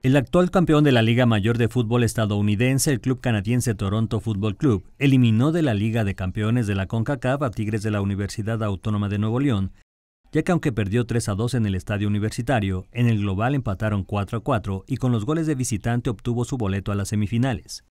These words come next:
Los goles del encuentro fueron conseguidos por Eduardo Vargas a los sesenta y ocho y el francés André Pierre Guignac a los ochenta y tres y noventa y tres por los felinos,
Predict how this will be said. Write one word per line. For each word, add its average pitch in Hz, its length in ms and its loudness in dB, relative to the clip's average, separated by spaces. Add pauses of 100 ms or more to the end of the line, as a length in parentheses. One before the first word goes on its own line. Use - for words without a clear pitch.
(680)
Los 135 160 0
goles 196 200 2
del 185 140 4
encuentro 127 480 0
fueron 135 320 0
conseguidos 123 640 -2
por 107 200 -4
Eduardo 139 380 -2
Vargas 110 380 -2
a 110 60 -2
los 107 100 -2
sesenta 110 380 -2
y 131 80 0
ocho 101 400 -2
y 127 100 -2
el 117 100 2
francés 120 440 -2
André 117 240 0
Pierre 110 240 -4
Guignac 113 460 0
a 123 100 -4
los 113 160 0
ochenta 104 360 -2
y 95 60 -4
tres 110 300 -4
y - 20 0
noventa 107 380 -2
y - 20 -2
tres 104 400 -4
por 110 180 -6
los 110 140 -4
felinos, 120 500 -2